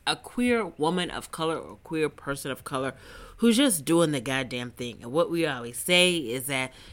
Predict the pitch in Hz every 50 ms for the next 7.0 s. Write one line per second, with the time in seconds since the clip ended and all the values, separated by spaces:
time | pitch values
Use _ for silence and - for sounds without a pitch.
0 | - - 220 247 254 269 330 320 311 302 269 240 208 180 160 143 160 170 151 143
1 | 120 - _ - - - - - - - 143 147 - 165 160 147 139 139 139 143
2 | 143 135 131 - - 180 185 - 170 151 127 123 - - - 139 139 135 131 135
3 | 143 147 147 147 143 143 147 135 139 127 120 139 165 - - 220 220 - - -
4 | 202 185 180 202 202 214 220 214 208 208 208 202 202 214 226 220 214 214 202 208
5 | 233 240 247 247 240 226 226 240 240 220 190 - 101 151 165 160 156 147 143 -
6 | - 135 131 139 147 143 123 113 - - - - - - - - - - -